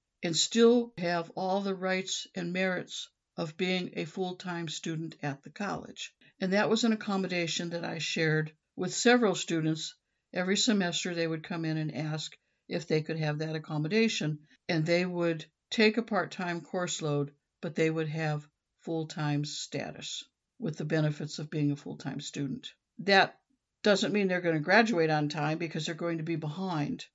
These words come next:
in the number of credits that you would normally get per year. But it's not a big deal if, if their college goes for an extra year,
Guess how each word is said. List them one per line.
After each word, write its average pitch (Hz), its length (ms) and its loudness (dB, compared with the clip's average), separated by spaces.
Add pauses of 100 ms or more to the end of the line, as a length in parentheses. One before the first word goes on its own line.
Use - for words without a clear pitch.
(280)
in 170 160 -2
the 160 160 4
number 156 280 2
of 147 140 -2
credits 160 380 -4
that - 80 -8
you 170 100 -4
would 156 120 -2
normally 156 340 0
get 147 300 -4 (440)
per 156 160 -2
year. 147 460 -2 (300)
But 185 200 4
it's 190 160 0
not 240 180 6
a 226 40 4
big 190 240 2
deal 208 240 2
if, 156 180 -2
if 156 120 -6
their 151 240 -4 (340)
college 180 520 -6
goes 165 260 4
for - 120 -4
an 156 140 -2
extra 165 340 -6
year, 160 460 -2